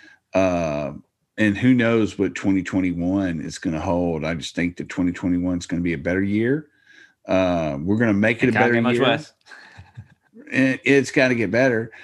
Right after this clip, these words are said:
Speaker 1: Um, but I mean, it, it's, it's, w-, w-, you know, like we said, we use horror to cope. We're gonna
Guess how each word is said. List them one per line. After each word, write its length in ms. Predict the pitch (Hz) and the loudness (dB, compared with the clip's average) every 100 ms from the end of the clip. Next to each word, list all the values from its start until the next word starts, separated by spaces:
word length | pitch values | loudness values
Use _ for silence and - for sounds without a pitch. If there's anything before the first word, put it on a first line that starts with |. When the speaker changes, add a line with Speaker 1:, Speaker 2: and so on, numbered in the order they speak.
| - _ - | -20 _ 0
Speaker 1:
Um, 680 | 117 113 104 92 85 - - | 2 4 2 0 -2 -6 0
but 360 | 135 139 135 | 4 6 4
I 40 | 110 | 4
mean, 420 | 143 147 143 131 | 4 6 4 2
it, 40 | - | 2
it's, 680 | 131 104 139 131 - - - | 0 2 2 2 -6 -8 -2
it's, 320 | 123 117 - - | -2 -2 -8 -4
w-, 280 | 120 123 | -2 0
w-, 240 | - 113 95 | -2 -6 -8
you 220 | - - 127 | -12 -2 0
know, 380 | 113 107 107 - _ - | 2 0 -2 -10 _ -4
like 240 | 117 123 123 | 0 0 0
we 80 | |
said, 360 | 117 - 107 98 | 0 2 0 0
we 260 | 117 123 135 | -4 0 2
use 260 | 156 151 | 2 2
horror 220 | 151 135 | 2 4
to 60 | 127 | 2
cope. 420 | - 110 113 - | 0 0 0 -4
We're 120 | 107 | -4
gonna 380 | 110 113 104 90 | -2 -2 -2 -4